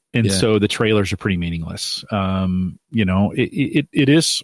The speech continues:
Speaker 1: I, I just don't know unless you do a big, you pay for a big marketing campaign where you throw that stuff out on Facebook and you're gonna,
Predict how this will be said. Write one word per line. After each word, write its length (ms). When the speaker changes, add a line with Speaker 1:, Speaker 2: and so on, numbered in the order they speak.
Speaker 1:
I, 240
I 40
just 360
don't 280
know 220
unless 340
you 60
do 200
a 40
big, 340
you 80
pay 300
for 180
a 60
big 220
marketing 420
campaign 540
where 80
you 80
throw 180
that 160
stuff 260
out 140
on 140
Facebook 580
and 100
you're 120
gonna, 340